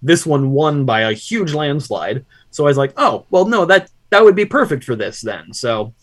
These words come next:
ended up doing that, getting the timing right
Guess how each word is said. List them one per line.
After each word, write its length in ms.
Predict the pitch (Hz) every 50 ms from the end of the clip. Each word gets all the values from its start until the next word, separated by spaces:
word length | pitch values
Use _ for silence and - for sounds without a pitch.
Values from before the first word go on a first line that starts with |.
| _ _ _ - - - _ -
ended 200 | - 151 151 156 156
up 120 | 147 139
doing 260 | 139 147 147 143 139 127
that, 320 | 135 135 135 131 123 -
getting 240 | - 175 180 175 165
the 80 | 147 139
timing 440 | - - 170 180 175 165 160 156 147
right 320 | 139 139 135 131 127 123